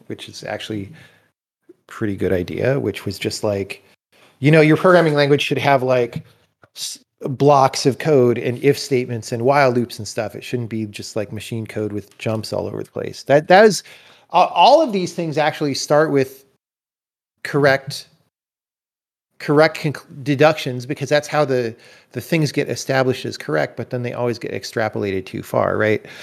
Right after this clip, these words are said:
So then, then you have, I don't know, you have various programming paradigms, and to pick one ancestry of them, you end up with, like, okay, well, object-oriented is even more structured than structured programming, and you can do all, have this whole conversation about why object-oriented is,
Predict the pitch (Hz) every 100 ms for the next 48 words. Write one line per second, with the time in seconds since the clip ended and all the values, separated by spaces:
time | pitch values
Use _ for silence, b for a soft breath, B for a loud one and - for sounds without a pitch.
0 | B B - 151 190 185 175 156 196 196
1 | 180 165 165 147 143 147 160 160 139 147
2 | 160 202 147 147 139 135 127 - 123 120
3 | 120 110 - 117 110 110 110 110 101 107
4 | 101 - 113 - 127 110 110 113 107 113
5 | - 113 110 113 - 113 107 101 104 104
6 | 98 98 113 107 - 104 - 101 101 -
7 | B B B B 143 135 165 143 143 139
8 | 147 147 - 143 156 143 127 120 113 117
9 | 113 107 117 110 117 110 - 104 104 101
10 | 175 - 113 - 110 98 92 98 98 98
11 | - 104 110 107 104 - 123 117 - 117
12 | - 120 107 101 151 - 110 104 101 101
13 | 107 104 104 101 101 107 104 101 101 98
14 | 95